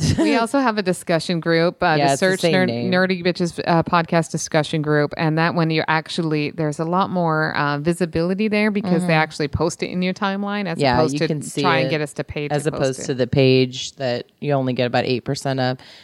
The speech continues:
Speaker 1: We're also on Instagram at Nerdy Bitches. It's no longer breaking it for Android, so that's a plus.
Speaker 2: Mm-hmm.
Speaker 1: Um, we also, if you're interested in some Nerdy Bitches merch, we actually have a store. We've had a store for a while. We just never really talk about it.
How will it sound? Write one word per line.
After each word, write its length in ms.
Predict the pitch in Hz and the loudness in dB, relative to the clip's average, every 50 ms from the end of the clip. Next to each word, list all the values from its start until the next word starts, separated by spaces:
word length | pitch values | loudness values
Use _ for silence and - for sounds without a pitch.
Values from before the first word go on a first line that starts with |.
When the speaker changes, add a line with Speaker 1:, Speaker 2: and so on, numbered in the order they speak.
| - _ _ | -20 _ _
Speaker 1:
We're 100 | - 180 | 2 4
also 200 | 180 185 - - | 4 4 4 4
on 240 | 208 208 202 202 190 | 4 6 4 4 4
Instagram 880 | 160 160 160 165 - - 170 156 - 160 160 156 156 156 156 156 156 151 - | 2 2 0 0 0 0 -2 2 4 4 4 6 6 6 4 4 2 2 0
at 180 | - 131 - | 0 0 0
Nerdy 260 | - 139 131 123 - 156 | -2 -2 -2 -4 -2 -2
Bitches. 680 | - 202 190 - - 190 180 180 180 175 175 170 - | -2 -2 0 2 2 4 4 6 6 4 4 2 2
It's 180 | - 131 - - | -2 -2 -2 0
no 160 | 156 147 147 | 2 2 4
longer 420 | 151 151 151 156 156 147 143 143 139 | 6 4 4 4 2 2 2 2 2
breaking 480 | 139 147 143 143 139 - 156 147 143 | 4 4 2 2 2 0 -2 -2 0
it 160 | 139 139 143 - | -2 -2 -2 -4
for 120 | - - | -6 -4
Android, 680 | - - 139 139 139 131 135 131 127 131 139 160 165 - | -2 -2 -2 0 0 0 2 2 2 2 0 -2 -4 -6
so 80 | - 139 | -4 -4
that's 220 | 151 165 - - | -2 -2 -4 -6
a 40 | - | -8
plus. 460 | - - 135 123 147 - - - - - - - | -2 0 2 2 2 0 -4 -12 -18 -20 -14 -8
Speaker 2:
Mm-hmm. 360 | - 202 208 226 254 330 359 | -4 -4 -2 -2 -2 -2 -2
Speaker 1:
Um, 680 | - 151 147 147 151 151 147 147 147 147 151 156 175 - - - - | 0 0 0 2 0 0 -2 -2 -4 -6 -8 -10 -12 -14 -16 -6 -2
we 200 | 170 156 160 170 | 2 4 4 4
also, 540 | 151 175 208 240 - - 269 254 254 254 254 - | 4 4 2 2 2 2 2 4 4 4 2 2
if 160 | - 170 - | 0 -2 0
you're 160 | 175 175 160 165 | 0 0 0 0
interested 640 | - 180 165 180 - - 208 - - - 190 190 180 | 0 0 -2 0 2 0 0 0 0 0 2 2 4
in 220 | 175 156 143 139 | 4 4 2 0
some 200 | - - - 156 | -2 -6 -6 -4
Nerdy 360 | 143 143 147 156 156 156 160 139 | 0 2 2 4 4 2 2 2
Bitches 400 | 151 147 143 - - 139 131 131 | 2 2 2 2 0 0 0 -2
merch, 720 | 135 135 131 139 156 214 277 262 _ - - - - - - - - - _ _ _ | -4 -4 -2 -2 -2 -2 -4 -6 _ -10 -8 -8 -8 -10 -14 -20 -20 -20 _ _ _
we 160 | - 160 165 165 | 0 2 4 4
actually 500 | 160 160 165 - - - 202 180 165 165 | 4 4 2 0 -2 0 2 4 4 4
have 280 | 143 156 143 143 151 | 4 4 2 2 2
a 60 | 180 | 0
store. 520 | 160 - - - 135 139 196 175 95 87 110 | -2 -6 -2 0 2 2 4 2 2 0 0
We've 200 | 127 143 156 156 | -2 -2 0 2
had 180 | 160 151 147 | 2 4 4
a 80 | 151 143 | 2 2
store 300 | - - 151 147 143 143 | 0 0 0 2 2 0
for 160 | - 156 151 | 0 0 2
a 40 | 143 | 2
while. 280 | 135 147 165 165 139 123 | 4 4 4 4 4 4
We 100 | 131 131 | 2 0
just 160 | 139 131 - | -4 -4 -4
never 180 | 147 135 139 | -6 -4 -4
really 220 | 139 135 139 139 143 | -2 -2 -2 -2 -2
talk 240 | - 156 175 - - | -4 -4 -6 -6 -2
about 180 | 147 143 139 | 0 2 2
it. 120 | 143 160 | 2 0